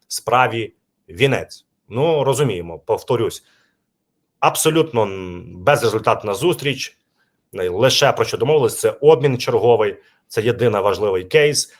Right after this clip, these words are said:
але, знову ж таки, це не є суть перемовин. Перемовини створюються для того, аби шукати якісь компроміси, а на компроміси на жодні Кремль не йде. Що кажуть турки, які були посередниками, ну, фактично сиділи, м, ем,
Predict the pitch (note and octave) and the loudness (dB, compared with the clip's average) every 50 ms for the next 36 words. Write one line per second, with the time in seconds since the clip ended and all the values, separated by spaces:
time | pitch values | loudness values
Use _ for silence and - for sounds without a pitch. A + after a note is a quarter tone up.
0 | _ - - G#2 G#2 G#2+ F#2+ G#2 G2 F2 E2+ - - - - F2 - - C3 A#2 | _ -6 -4 -2 -2 -2 -2 -2 -4 -4 -4 -6 -12 -12 -12 -10 -4 -2 0 0
1 | A2 G#2 A2 C3+ B2 - - A#2 - - G2 G2 F#2 F2 D#2 D2+ D2 D2 _ _ | 0 0 0 -4 -4 -4 -8 -12 -6 -6 -6 -4 -4 -6 -8 -10 -12 -16 _ _
2 | _ _ _ _ _ _ _ _ _ _ _ _ _ _ _ _ _ _ _ - | _ _ _ _ _ _ _ _ _ _ _ _ _ _ _ _ _ _ _ 0
3 | A#2+ A#2 A2 A#2+ C3+ B2+ A2 G#2 F#2 - - A#2 C3+ C#3+ D3 C3 B2+ - G#2+ F#2 | 4 4 6 6 6 4 4 2 0 -4 -4 -4 -2 -2 -4 -4 -2 -2 -2 -2
4 | - - - - - - - _ - G2 A#2 A2 - - D#3+ D#3+ C3+ A2+ - A#2+ | -4 -6 -20 -20 -20 -20 -20 _ -2 2 2 2 4 4 6 6 6 6 4 2
5 | G2+ F#2 A2 G#2 - - G#2+ - - B2+ C3+ C3 - A#2+ A2+ G#2+ G2 G2 G2 - | -2 0 -2 -2 -2 -4 -8 0 2 2 2 2 2 2 2 4 2 -2 -6 -8
6 | A#2+ - - - G#2 F2+ F2 A2+ G2 F#2 E2+ D#2 - - F2+ F2+ F#2 F#2 - - | -12 -10 -4 -4 -4 0 0 0 0 0 -6 -8 -8 -8 -8 -6 -6 -6 -6 -6
7 | G2+ - C3+ D#3+ F#3+ F3+ - A2+ G2+ - - - _ _ - B2+ F#3 F3+ B2+ - | -4 -4 -2 -2 -2 0 0 0 -2 -2 -10 -20 _ _ -2 2 4 4 4 4
8 | - A2 B2 B2 A2 A2+ G#2+ F#2+ F2+ _ _ _ - - A#2 G#2 A2 A2 G2+ F#2+ | 2 4 4 4 4 2 -8 -8 -10 _ _ _ -4 -2 0 2 2 2 0 -2
9 | F#2+ F2+ F2 _ _ _ _ - F2+ F#2+ G2+ G2 D#2+ - D2+ C#2+ _ _ - - | -4 -6 -8 _ _ _ _ -12 -8 -8 -8 -8 -8 -10 -14 -14 _ _ -20 -20
10 | - - - - - - - - G3 G#3 - A3 F3+ F3 F#3 F3 - F#3+ E3+ B2+ | -18 -18 -20 -16 -6 -6 2 4 4 4 6 4 4 4 2 0 2 2 2 2
11 | G#2 - F#2+ F#2 F#2 - - C#3 C3 G#2 G#2 B2 B2 A#2+ - A2+ - D#3 E3 D3+ | 2 0 -4 -4 -4 -4 -4 -4 -2 0 2 2 2 2 2 0 2 4 2 2
12 | A#2+ G#2 F#2 E2+ G#2+ A#2+ D3 - - - - C3+ B2+ - A#2+ A2 G#2+ G2+ - - | 2 0 -4 -2 -2 -2 -2 -2 -2 -4 -4 -6 -6 -2 -2 0 0 0 -2 -4
13 | G#2 - G2+ A#2+ A2+ G#2+ F#2+ F#2+ F#2+ G2 G2 F#2+ F#2 F#2 F2+ F2+ F2 F2 F2 F2 | -10 -6 -4 0 0 0 0 -2 -10 -12 -10 -8 -6 -6 -4 -6 -6 -6 -8 -12
14 | E2+ F2 F2 F2 | -14 -16 -18 -20